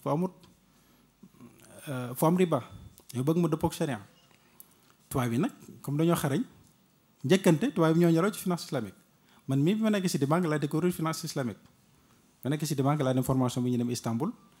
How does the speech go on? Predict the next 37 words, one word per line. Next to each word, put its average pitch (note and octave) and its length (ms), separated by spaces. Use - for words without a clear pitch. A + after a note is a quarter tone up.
Ma C#3+ 80
tase C3 220
ak C3+ 120
ay B2+ 120
nit D3 140
fu - 100
ngeen B2+ 120
nekk, D3 180
ñu D3+ 60
ne C#3+ 80
ma C3+ 60
Bahreïn, B2 420
cité D3+ 220
islamique. G#2+ 380
Man B2 120
leen D3 120
la D#3 80
cité C#3+ 200
islamique, B2 340
ñu D#3+ 80
ne D3 60
ma B2 140
bu - 680
dëppook C3 240
sharia. A2+ 300
Quatre-vingt-dix-neuf A#2+ 540
xaw D#3 100
ma C#3 60
deux B2 140
mille A2+ 140
la G2 80
woon. F#2 100
Ci - 80
laa B2+ 120
ko D3 120
tàmbali C#3+ 300
gëstu. C#3 280